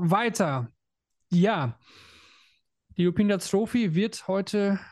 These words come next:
auf jeden Fall das Hauptthema dieser Folge sein. Damit starten wir auch sofort. Wir haben auch noch den siebten Premier League-Spieltag in Cardiff mitgebracht und wie ihr es gewohnt seid, am Ende der Folge Darts aus aller Welt und die Vorschau auf die nächsten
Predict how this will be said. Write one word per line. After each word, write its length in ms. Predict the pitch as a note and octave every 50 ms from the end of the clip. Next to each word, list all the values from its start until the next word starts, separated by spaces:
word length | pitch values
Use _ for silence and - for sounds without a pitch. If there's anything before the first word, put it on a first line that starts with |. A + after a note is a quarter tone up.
| - _ _ _ _ _ _
auf 60 | - E3
jeden 100 | E3+ E3+
Fall 120 | F3 D#3+
das 180 | D#3+ D#3+ - -
Hauptthema 480 | E3 G3 G3 - - - G3 F#3+ F#3
dieser 180 | F3+ F#3 F3 E3+
Folge 320 | - - F#3 F#3 E3+ E3+
sein. 280 | D#3+ D#3+ E3+ F#3 G#3 F#3+
Damit 180 | F#3 F#3 E3+
starten 320 | - - E3+ E3+ G3+ - G3+
wir 80 | F#3
auch 100 | F3 F3+
sofort. 460 | - - F3 - - F#3 F#3 F#3+ F3+ -
Wir 80 | F3
haben 140 | E3 E3+ E3+
auch 80 | E3 E3+
noch 160 | E3+ D#3+ D#3
den 320 | - E3 D#3 D#3+ E3 D#3+
siebten 580 | D#3 F#3+ A#3 - _ - G#3+ G#3+ G#3 F#3+ F3+ -
Premier 200 | - F#3+ F#3+ F#3+
League-Spieltag 500 | F#3+ F3+ - - - G3 F3+ - F#3 E3+
in 140 | E3+ E3+ D#3+
Cardiff 500 | - F3+ E3 F3 F3 F3 E3+ - - - _ _ _ _ _ _ _ _ -
mitgebracht 640 | F3 F3+ F3+ F3+ - E3+ D3 D#3+ D#3 D#3+ - - -
und 360 | D3+ C#3+ C#3+ D3 D3 - -
wie 100 | - D#3+
ihr 200 | D#3+ E3 D#3+ D3+
es 160 | D3 D3 -
gewohnt 300 | - D#3 C#3+ E3 F#3+ F#3+
seid, 200 | E3 E3+ D#3 D3+ -
am 80 | D3 D3
Ende 200 | D3+ D3+ D3+ C#3+
der 120 | C#3+ C#3
Folge 340 | - - D3 C#3+ C3+ C#3 C3+ - _ _ _ _ _ _ _ _ -
Darts 340 | C#3+ C#3 E3 G3 B3 A3+
aus 200 | - A3+ G#3 F#3+
aller 180 | - F#3+ F#3+ F3
Welt 240 | E3+ E3+ E3+ E3 F3
und 140 | E3+ D3+ -
die 80 | E3
Vorschau 480 | - - E3 D3+ D3 C#3+ - - D#3 D3
auf 260 | D3+ D3 C#3 - -
die 220 | - E3 E3 D#3
nächsten 640 | D3 C#3 B2+ B2+ B2 - - - E3 E3 D#3+ E3 -